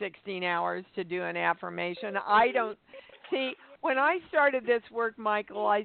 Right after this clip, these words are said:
said, you know, I'm willing to step forward and do this, but it's gotta be easy. And it's gotta be simple.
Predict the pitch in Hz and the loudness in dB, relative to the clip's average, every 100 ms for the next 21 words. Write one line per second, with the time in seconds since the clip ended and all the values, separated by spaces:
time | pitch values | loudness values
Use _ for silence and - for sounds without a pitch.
0 | 359 226 214 208 180 - _ _ _ _ | 0 4 4 4 0 -12 _ _ _ _
1 | _ _ _ _ - - - - - - | _ _ _ _ -20 -20 -20 -20 -20 0
2 | 233 240 247 254 247 233 262 294 320 285 | 2 4 6 6 6 4 4 4 4 4
3 | 262 240 - 240 226 - 254 247 240 220 | 0 -4 2 2 2 0 0 0 0 -4
4 | 202 214 233 247 262 311 - - _ _ | -6 -8 -6 -4 -4 -6 -14 -20 _ _
5 | - 220 233 262 - 277 247 254 247 220 | -4 2 4 2 -4 0 4 6 4 0
6 | 233 160 240 233 220 180 147 156 453 415 | -10 -10 -10 -10 -6 -6 -6 -14 -20 -20
7 | - - 440 - - - 233 233 254 254 | -20 -20 -20 -20 -16 -2 -2 0 2 4
8 | 247 233 226 - 233 202 190 160 | 2 -4 -12 -6 -6 -4 -6 -6